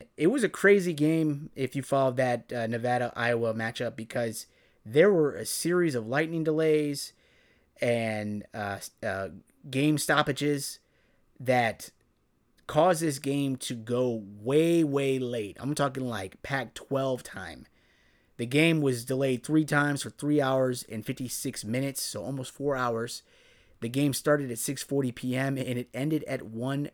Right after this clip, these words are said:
thirty-nine A M. So my ass was well in bed, but I'm sure there were some fans that stuck around, watched that game. Iowa City is a,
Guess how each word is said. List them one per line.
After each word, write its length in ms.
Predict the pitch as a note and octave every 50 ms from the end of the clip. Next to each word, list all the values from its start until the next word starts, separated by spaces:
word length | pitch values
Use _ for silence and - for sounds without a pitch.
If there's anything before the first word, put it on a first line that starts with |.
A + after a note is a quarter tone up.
| _
thirty-nine 640 | - - C3+ C#3 C3 B2+ A#2+ A#2 A#2+ A#2+ B2 A#2+ A2+ - - -
A 180 | G#2 A2 G2+ -
M. 320 | - F#2+ F2+ D#2+ - - _ _ _ _ _ _ _ _ _
So 120 | - -
my 180 | G#2+ A#2+ D3 D#3+
ass 200 | D3 B2+ A#2 -
was 160 | A#2+ G#2 G2+
well 300 | G#2 G#2+ A#2+ C3 C3 B2+
in 140 | A#2 A2 G#2
bed, 380 | G#2+ A2+ A2+ G#2+ G2+ G2 G#2 - _ _ _ _ _ _ _ _ _
but 280 | - A2+ G2+ F#2+ G2+ - -
I'm 180 | A#2+ A#2+ A#2+
sure 460 | A2+ - - - - D3 D3+ D3 C#3+ C3
there 140 | B2 A#2+
were 100 | A#2 A2+
some 180 | - - C3 A2+
fans 380 | - B2+ A#2+ A#2 A#2+ A#2+ A#2 A2
that 140 | A2+ A2+
stuck 240 | - - C#3 B2 -
around, 540 | B2+ A#2+ B2 B2 B2 B2 A#2+ B2 A#2+ A#2+ - - -
watched 280 | B2 A#2+ A#2 - -
that 180 | C3 A#2 A#2 G#2
game. 260 | A#2 A#2+ A#2+ A#2+ A2+ -
Iowa 320 | A#2+ A#2+ B2+ B2+ B2 A2+
City 380 | - - C3 B2 A#2+ A2+ A2+ A2
is 140 | G#2 G2+ G#2+
a, 180 | G#2 G#2 -